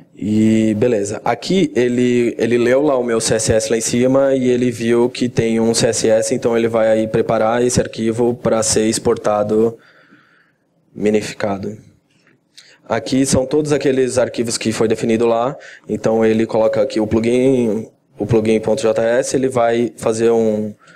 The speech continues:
vai concatenar todos esses arquivos, aqui é a mesma coisa, aqui é a mesma coisa, e aqui ele executa o Uglify de todos os meus scripts. O require, a gente não tá usando o require, mas se usasse ele já executaria todas as tarefas do require aqui.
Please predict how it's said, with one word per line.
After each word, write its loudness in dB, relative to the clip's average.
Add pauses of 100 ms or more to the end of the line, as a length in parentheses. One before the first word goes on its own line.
(280)
vai 0
concatenar -2
todos 0
esses -2
arquivos, 0
aqui -2
é 0
a -2
mesma 0
coisa, 0
aqui -6
é 0
a 0
mesma 0
coisa, 0 (500)
e 2
aqui -2
ele 2
executa -4
o 4
Uglify 0
de -6
todos -2
os -6
meus 0
scripts. -8 (2250)
O -6
require, 0
a 2
gente -6
não -4
tá 2
usando 0
o -2
require, 0
mas 0
se -2
usasse 0
ele 0
já 0
executaria 0
todas -2
as -4
tarefas -2
do -2
require -2
aqui. 0